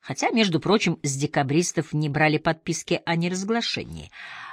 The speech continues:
а сто лет спустя это стало общепринятой практикой. Я прочитал все, что было доступно из архивов Следственного комитета,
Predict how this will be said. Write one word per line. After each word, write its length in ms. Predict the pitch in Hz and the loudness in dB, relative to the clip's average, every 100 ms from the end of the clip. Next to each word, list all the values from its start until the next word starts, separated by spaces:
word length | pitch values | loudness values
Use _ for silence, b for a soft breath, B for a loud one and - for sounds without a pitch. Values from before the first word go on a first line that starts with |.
| B - | B 2
а 320 | 147 147 151 | 6 8 6
сто 400 | - - 185 170 | 2 0 4 6
лет 220 | 170 165 | 6 4
спустя 680 | - - 170 - - 175 220 | 2 0 0 0 6 8 8
это 300 | 269 240 277 | 6 2 0
стало 540 | - - 262 262 311 - | 0 4 4 4 2 2
общепринятой 760 | 262 - - - 254 151 117 | -2 0 0 0 0 0 -4
практикой. 560 | - 87 - - - - _ _ _ _ _ _ _ _ _ _ _ _ _ _ | -8 -8 -8 -12 -14 -20 _ _ _ _ _ _ _ _ _ _ _ _ _ _
Я 400 | 185 214 277 302 | 2 6 8 8
прочитал 480 | 294 285 - - 277 | 6 2 2 6 6
все, 180 | - 269 | 4 0
что 180 | - 220 | 2 2
было 180 | 226 | 4
доступно 480 | 220 226 - 247 214 | 4 4 0 0 2
из 260 | 220 214 190 | 2 2 4
архивов 480 | 196 - 294 277 226 | 4 2 0 0 0
Следственного 720 | - 226 214 - - 214 208 | 0 4 2 2 0 0 2
комитета, 640 | 202 202 202 - 320 330 | 2 2 2 2 0 2